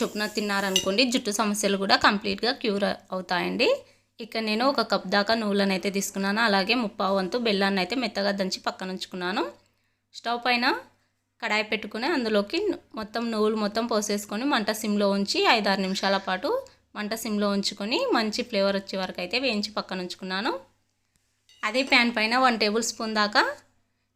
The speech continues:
నెయ్యిని వేడి చేసుకొని అలాగే పది, పదహైదు నుంచి పది,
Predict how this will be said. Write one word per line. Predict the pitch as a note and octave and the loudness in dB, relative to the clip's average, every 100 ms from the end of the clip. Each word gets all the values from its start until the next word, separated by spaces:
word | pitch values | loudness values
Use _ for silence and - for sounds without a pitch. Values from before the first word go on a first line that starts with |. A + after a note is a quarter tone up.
| - | -8
నెయ్యిని | A#3 A#3+ C4 | -2 0 4
వేడి | A#3+ A3 | 4 4
చేసుకొని | A3 G#3 - A3 C#4 D#4 | 0 0 -2 -2 2 4
అలాగే | A#3 G#3+ B3+ C4+ | 4 6 4 2
పది, | A#3 A3+ A3 | 2 2 0
పదహైదు | G#3+ G#3 G3+ G#3 | 0 2 2 2
నుంచి | G#3 G#3 - _ _ _ _ - | 2 0 -4 _ _ _ _ -6
పది, | A#3+ | -4